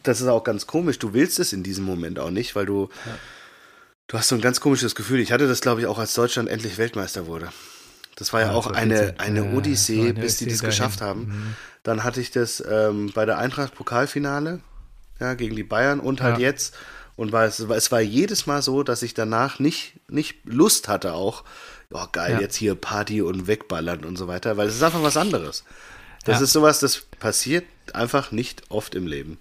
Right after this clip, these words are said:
Speaker 1: ja.
Speaker 2: Ja, ist geil.
Speaker 1: Ja.
Speaker 2: Schön. Und dann noch live dabei.
Speaker 1: Ja, mega.
Speaker 2: Wunderbar. So, okay, dann haben wir das mit F S V Mainz auch. Also Frauenabteilung ist am Start.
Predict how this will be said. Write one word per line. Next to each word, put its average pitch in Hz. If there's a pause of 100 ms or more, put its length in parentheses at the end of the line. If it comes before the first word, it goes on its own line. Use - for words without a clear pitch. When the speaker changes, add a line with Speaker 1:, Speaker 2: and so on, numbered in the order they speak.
Speaker 1:
ja. 92 (540)
Speaker 2:
Ja, 165
ist -
geil. 98 (200)
Speaker 1:
Ja. 92 (160)
Speaker 2:
Schön. 110
Und 113
dann 139
noch 156
live 139
dabei. 104 (680)
Speaker 1:
Ja, - (240)
mega. - (720)
Speaker 2:
Wunderbar. 123 (120)
So, 120
okay, 147
dann 135
haben 165
wir 180
das 156
mit 151
F 143
S -
V 117
Mainz 117
auch. 180
Also 120
Frauenabteilung 131
ist 120
am 113
Start. 147